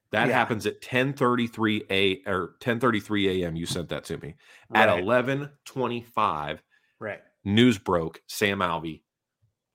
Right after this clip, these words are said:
Speaker 1: eh, against Phil Hawes this weekend.
Speaker 2: 'Cause he's dead.
Speaker 1: No. Still
Speaker 2: Okay.
Speaker 1: alive.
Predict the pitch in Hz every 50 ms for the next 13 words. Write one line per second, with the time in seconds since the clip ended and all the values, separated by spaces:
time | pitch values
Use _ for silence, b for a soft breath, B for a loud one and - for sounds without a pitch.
0 | _ _ - 110 98 101 - - - _ _ _ _ _ _ _ _ _ - 92
1 | 90 95 85 - - - 95 87 87 90 82 76 73 - - 76 - - 78 69
2 | - 60 53 - _ _ _ _ _ _ _ - - 120 107 107 110 107 101 98
3 | 98 110 104 98 92 90 85 _ _ _ _ _ _ _ _ _ _ 98 95 90
4 | 85 85 95 - - _ _ _ _ _ _ - - - - 92 104 123 139 131
5 | 101 90 90 107